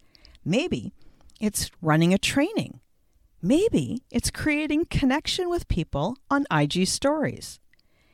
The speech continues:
It can be anything that you want. Use these techniques with everything in your life, but we're focused on you becoming a coach here, so I'm gonna stick with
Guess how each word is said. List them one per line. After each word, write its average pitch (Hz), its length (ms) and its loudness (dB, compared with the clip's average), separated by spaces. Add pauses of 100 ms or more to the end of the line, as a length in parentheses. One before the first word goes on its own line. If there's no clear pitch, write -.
(120)
It 277 140 -4
can 311 180 0
be 294 180 -2 (200)
anything 233 760 2 (140)
that 160 140 -6
you 151 120 -4
want. 131 380 -6 (800)
Use 254 300 4
these 381 240 -2
techniques 151 560 -4
with 156 120 -4 (140)
everything 233 480 2
in 180 80 -2
your 170 140 0
life, 147 400 -2 (360)
but - 160 -2 (320)
we're 440 140 4
focused - 480 4
on 185 160 6
you 185 100 6
becoming 170 440 4
a 143 80 -2
coach - 360 2
here, 107 320 -6
so - 180 0
I'm 427 120 0
gonna 311 160 4
stick - 380 0
with 165 100 4